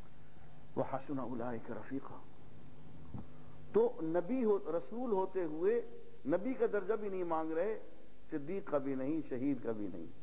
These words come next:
صالح کا، نیک آدمیوں میں شامل کر، اور ایک عام مسلم کا رتبہ مانگ رہے ہیں۔ یہ ایک عاجزی ہوتی ہے دوستو، ایک تواضع ہوتی ہے۔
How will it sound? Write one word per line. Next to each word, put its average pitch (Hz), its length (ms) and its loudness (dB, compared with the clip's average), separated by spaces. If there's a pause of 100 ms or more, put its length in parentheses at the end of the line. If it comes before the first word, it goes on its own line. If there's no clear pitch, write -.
(680)
صالح 135 440 2
کا، 85 100 -6 (580)
نیک 113 260 -2
آدمیوں 78 300 -4
میں 71 180 -6
شامل - 260 -4 (100)
کر، - 60 -4 (840)
اور 170 120 6
ایک 180 220 4
عام 180 200 2
مسلم 202 400 2
کا 175 60 4
رتبہ 135 300 0
مانگ 117 300 0
رہے - 60 -4
ہیں۔ - 180 -4 (1200)
یہ 127 160 4
ایک 120 100 2 (120)
عاجزی 120 460 0
ہوتی 101 380 -4
ہے 92 40 -6
دوستو، 98 440 -4 (580)
ایک 127 260 4
تواضع 117 400 0
ہوتی 104 340 -2 (120)
ہے۔ - 60 -4